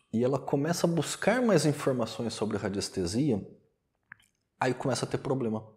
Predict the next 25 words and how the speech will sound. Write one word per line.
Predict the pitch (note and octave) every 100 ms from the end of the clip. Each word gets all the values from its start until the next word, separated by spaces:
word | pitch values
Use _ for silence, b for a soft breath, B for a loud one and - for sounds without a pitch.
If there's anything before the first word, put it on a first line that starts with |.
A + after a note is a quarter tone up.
| _ _ _ _
Por | D#3+ D#3
quê? | - G#2+ F2 - B _
Vamos | B2 A3 -
pensar | B3+ F3+ D3+
aqui | C3+ - D3+
uma | C#3+
coisa | C#3 D3+ D3+
simples, | D3 - G2+ F2 - D#2+
né? | F#2 G#2+ G2 -
Uso | C#3+ E3
do | -
biômetro, | C#3 B2+ F#2+ D2+ B1 - - _ _ _ _ _ _ -
tá? | F2+ G2+ - B B B -
Tem | G3
escola | F#3 - - C3 G2 E2+ - - _
que | - G#2+
ensina | G2 - G#2+ G#2 G#2 G2
que | G2 - -
o | F#2+
biômetro, | F#2 G2 G2 A2+ B2 G2+ -
a | F#2
pessoa | G2 - - G2+ G2 -
tem | G#2+
que | G#2
ter | - G#2+ G2 F#2 F#2